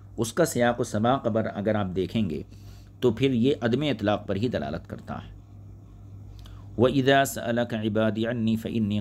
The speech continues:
करीब उजीब दावत दाई इदा दआनी फलयस्तजीबू ली वलयुमिनू बी लअल्लहुम यरशुदून।" इस आयत करीमा पे गौर कीजिए।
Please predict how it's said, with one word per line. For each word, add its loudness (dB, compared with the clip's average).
करीब 0
उजीब 4
दावत 2
दाई 2
इदा 0
दआनी 2
फलयस्तजीबू 2
ली 4
वलयुमिनू 2
बी 0
लअल्लहुम 0
यरशुदून।" -2
इस 0
आयत 4
करीमा -2
पे -4
गौर -4
कीजिए। -10